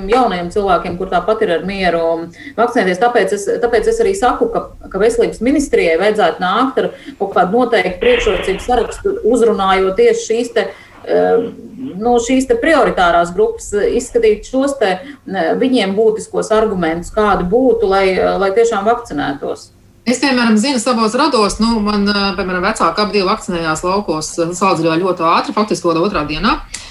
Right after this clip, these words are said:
Speaker 2: Ā, nu, tad, kad sāka tās, ā, grupas, kas bija astoņdesmit plus, ā, vakcinēt, tās pirmās. Un, ā, bet ir man, viņu tā kā vienaudžu, un ar AstraZeneca viņi vakcinējās. Un, ā, tas, tas mums ļāva tagad, kad drīkstēja pa-, šī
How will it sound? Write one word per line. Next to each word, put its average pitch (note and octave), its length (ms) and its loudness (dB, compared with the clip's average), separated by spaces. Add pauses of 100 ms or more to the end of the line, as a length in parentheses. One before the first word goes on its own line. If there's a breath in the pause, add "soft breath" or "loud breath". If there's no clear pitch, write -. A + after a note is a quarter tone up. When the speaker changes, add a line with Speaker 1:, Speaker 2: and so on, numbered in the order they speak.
(160 loud breath)
Speaker 2:
Ā, F#3+ 220 -2
nu, A#3+ 100 4
tad, G#3+ 160 0
kad E3+ 120 0
sāka E3+ 360 0
tās, D#3 320 -2
ā, D3+ 460 -2
grupas, E3 420 -2
kas D3+ 160 -6
bija D#3 160 -2
astoņdesmit D3+ 580 -6
plus, F3 280 0 (640)
ā, E3+ 160 -4
vakcinēt, E3+ 560 -2 (320 loud breath)
tās E3+ 160 0
pirmās. E3 560 0
Un, F#3 240 0
ā, F#3 140 2 (420)
bet G#3 200 0
ir C#4+ 140 2
man, A3 300 2
viņu A3+ 240 2
tā G#3 140 0
kā G3+ 100 -2
vienaudžu, G3 560 2
un A3 240 2
ar G#3 140 2
AstraZeneca F3 420 -2
viņi D3 80 -10
vakcinējās. D3 540 -6 (340 loud breath)
Un, F#3+ 240 2
ā, F#3+ 240 2
tas, G3+ 160 -2
tas C#4 160 2
mums A3+ 200 4
ļāva B3 360 4
tagad, F#3+ 280 -2
kad F3+ 120 -4
drīkstēja G3+ 480 0
pa-, G3 120 -8
šī G3 280 -2